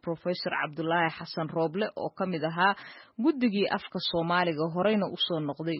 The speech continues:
wasiir. Wuxuu ugu warramay wariyaha V O A da magaalada Nairobi, Yaasiin Ciise Wardheere, kadib soo bandhigistiisa buugga.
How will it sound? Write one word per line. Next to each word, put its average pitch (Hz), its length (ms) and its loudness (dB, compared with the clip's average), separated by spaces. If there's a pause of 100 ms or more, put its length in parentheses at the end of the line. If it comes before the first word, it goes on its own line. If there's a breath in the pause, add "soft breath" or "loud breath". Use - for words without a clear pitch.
wasiir. 160 400 0 (120)
Wuxuu 156 280 -4
ugu 185 140 -2 (100)
warramay 185 560 0
wariyaha 208 480 2
V 208 160 2
O 160 160 0
A 165 200 2
da 139 140 -2 (460)
magaalada 170 420 0
Nairobi, 175 540 0
Yaasiin 151 400 -4
Ciise 165 320 -6
Wardheere, 208 400 4
kadib 202 320 -4
soo 170 240 -2
bandhigistiisa 156 800 -8
buugga. 156 380 -6